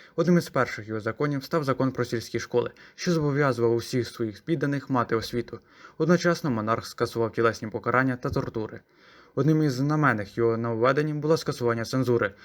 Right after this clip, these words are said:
Це був перший прояв свободи преси на німецьких землях. Він провів законодавчу реформу, урівнявши всіх своїх підданих у правах. Король часто здійснював інспекційні поїздки віддаленими провінціями, щоб зрозуміти їхній стан та їхню потребу. Фрідріх виявив себе як покровитель наук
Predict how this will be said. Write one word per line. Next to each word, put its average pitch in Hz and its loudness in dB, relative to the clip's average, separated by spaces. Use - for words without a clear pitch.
Це 180 0
був 180 6
перший 127 2
прояв 143 0
свободи 123 0
преси 127 0
на 143 -2
німецьких 120 0
землях. 107 -8
Він 123 -2
провів 120 2
законодавчу 117 -2
реформу, 117 0
урівнявши 139 0
всіх 127 -4
своїх - -6
підданих 120 -6
у 120 -4
правах. 107 -2
Король 185 2
часто 170 0
здійснював 117 -4
інспекційні 120 -6
поїздки 117 -2
віддаленими 120 2
провінціями, 110 -4
щоб 127 -2
зрозуміти 123 -2
їхній 107 -8
стан 127 -2
та 180 0
їхню 131 2
потребу. 107 -4
Фрідріх 185 0
виявив 165 2
себе 127 0
як 123 -2
покровитель 120 -2
наук 120 -4